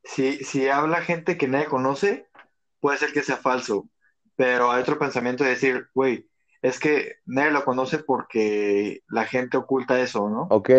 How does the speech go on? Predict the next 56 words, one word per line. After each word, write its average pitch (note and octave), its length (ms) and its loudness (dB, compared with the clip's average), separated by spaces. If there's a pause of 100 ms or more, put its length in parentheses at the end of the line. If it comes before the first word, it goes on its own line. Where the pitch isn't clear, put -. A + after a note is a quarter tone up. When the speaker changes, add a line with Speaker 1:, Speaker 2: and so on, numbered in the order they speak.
(140)
Speaker 2:
pero B2+ 280 8
Speaker 1:
Como C3 140 0
esos C3 120 -4
di-, C#3 220 -2
esos C3 240 0 (420)
dos C3 160 -4
tipos D3 340 2
de B2 140 4
mentalidad, A2+ 560 0
digo B2+ 200 0
que D3+ 100 8
Speaker 2:
Sí, F3+ 120 12
güey. C#3 400 10
Speaker 1:
las A#2+ 100 4
dos C#3 100 0
son D#3+ 120 -2
formas D#3 280 -2
de - 120 -10
pensamiento, C3+ 560 -6
güey. A2+ 140 0
Speaker 2:
Sí, E3 100 8
sí, D#3 120 -2
sí, E3+ 240 6
pero B2+ 220 8
lo B2+ 120 8
más, C#3 300 2
a B2+ 100 6
mí D3+ 140 6
lo G#3 80 8
más G3+ 180 4
cagado G3 240 6
que E3 80 -12
se A#2 100 -2
me A2 100 4
hace A#2+ 140 0
ese C#3 140 -2
pedo C#3 300 4
es B2 140 2
que C#3+ 300 -4 (720)
son B2 280 2
como D#3 280 6
temas C#3 300 4
de D3 80 8
marihuano, G#2+ 580 4
güey. F2+ 340 0 (440)
Son A2 180 -4
como D3 240 4
temas C3 300 4
cuando, G#2+ 400 4
cuando G#2+ 320 4
fumas B2 320 2
weed B2 280 6
o B2 60 8
algo B2 160 8
así, C3 220 0
güey. E3 320 2